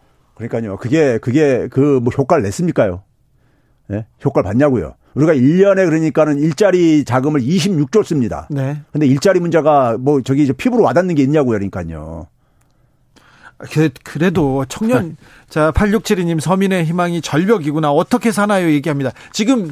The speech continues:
Speaker 2: 이 방송 듣는 청년들 울 것 같아요. 저도 눈물이 날라고 그래요.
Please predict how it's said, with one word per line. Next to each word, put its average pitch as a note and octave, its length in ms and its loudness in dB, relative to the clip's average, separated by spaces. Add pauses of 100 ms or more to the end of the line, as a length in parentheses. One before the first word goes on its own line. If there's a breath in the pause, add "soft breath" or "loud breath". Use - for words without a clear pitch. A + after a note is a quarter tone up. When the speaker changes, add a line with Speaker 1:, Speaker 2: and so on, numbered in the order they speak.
(160)
Speaker 2:
이 G3 100 -2
방송 A#3 380 0
듣는 G#3 320 -2
청년들 A#3 540 0
울 G3+ 240 2
것 E4 140 -4
같아요. D#3 460 0
저도 A#3+ 240 0
눈물이 A3 400 0
날라고 F#3+ 320 0
그래요. D#3 460 0